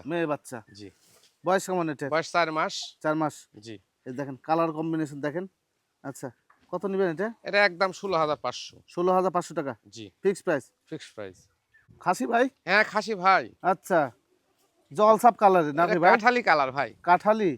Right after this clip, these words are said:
Speaker 2: হ্যাঁ।
Speaker 1: না, কাঠালি না, এটা সাপ কালার ভাই,
Speaker 2: সাপ
Speaker 1: হ্যাঁ?
Speaker 2: কালার, জল সাপ।
Speaker 1: আচ্ছা, আচ্ছা। বয়স কেমন?
Speaker 2: বয়স চার মাস।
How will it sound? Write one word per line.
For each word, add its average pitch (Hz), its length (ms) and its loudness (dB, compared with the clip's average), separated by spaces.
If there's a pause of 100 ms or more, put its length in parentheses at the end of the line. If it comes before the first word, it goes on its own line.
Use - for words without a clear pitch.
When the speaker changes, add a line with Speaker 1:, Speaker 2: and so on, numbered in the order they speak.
Speaker 2:
হ্যাঁ। 120 340 -10
Speaker 1:
না, 175 100 -2
কাঠালি 208 420 4
না, 185 80 0
এটা 180 160 -2
সাপ 220 280 6
কালার 143 240 0
ভাই, 127 180 -10
Speaker 2:
সাপ 170 160 4
Speaker 1:
হ্যাঁ? 156 120 -6
Speaker 2:
কালার, 135 320 0
জল 175 240 4
সাপ। 151 240 4
Speaker 1:
আচ্ছা, - 380 -8
আচ্ছা। 143 260 -10 (540)
বয়স 226 240 8
কেমন? 208 220 0 (240)
Speaker 2:
বয়স 190 240 0
চার 208 220 6
মাস। 214 220 2